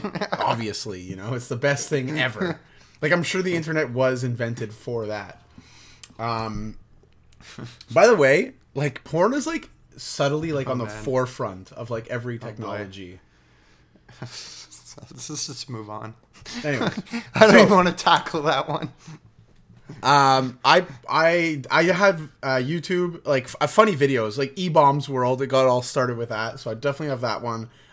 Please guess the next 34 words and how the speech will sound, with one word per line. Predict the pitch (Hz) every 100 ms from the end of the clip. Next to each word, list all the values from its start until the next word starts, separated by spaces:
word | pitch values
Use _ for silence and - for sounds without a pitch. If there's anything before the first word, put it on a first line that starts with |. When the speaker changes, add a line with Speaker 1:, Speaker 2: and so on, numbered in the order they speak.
| _
Speaker 2:
Uh, | - 127 120 120
Speaker 1:
Nice. | 117
Speaker 2:
music | 160 196 185 202
streaming, | - 196 190 196 208 226 _ _ _ 131
Napster, | 147 160 - 180 180 185
Speaker 1:
Oh, | 123
that's | 139
a | 135
Speaker 2:
Kazaa, | 135 156 170
Speaker 1:
good | 117 113
one. |
Speaker 2:
Spotify, | 147 151 156 156 165 202 - _ - - - - _ -
and, | 143 147 147 143
uh, | 135 131 -
of | 147 -
course, | - 208 165 135
fantasy | - - 185 180 - 175
football | - 180 151 131 127
live | 131 127 127
updates. | 123 120 110 92 - - - -
Speaker 1:
<laughs> | 117 120 170 156 160 147 160 147 156 139 156 143 143 135 113 107
Very | 147 143 139
nice. | 135 127 120
I |
Speaker 2:
Those | 139 127
are |
Speaker 1:
love | 123
Speaker 2:
my, | 120
Speaker 1:
it. | 113 - - - - - -
Speaker 2:
those | 143 139
are | 151
my | 139
top | 127 123 117
three. | - 104 98